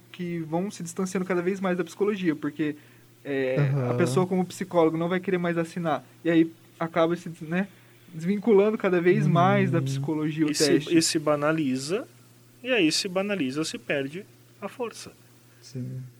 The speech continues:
Speaker 3: Se banaliza, se perde toda a força, né? A, a, a, a força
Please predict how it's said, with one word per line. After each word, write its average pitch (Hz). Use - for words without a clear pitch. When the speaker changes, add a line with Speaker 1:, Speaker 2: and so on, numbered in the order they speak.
Speaker 3:
Se -
banaliza, 101
se 104
perde 120
toda 131
a -
força, 156
né? 107
A, 143
a, 131
a, 127
a -
força 262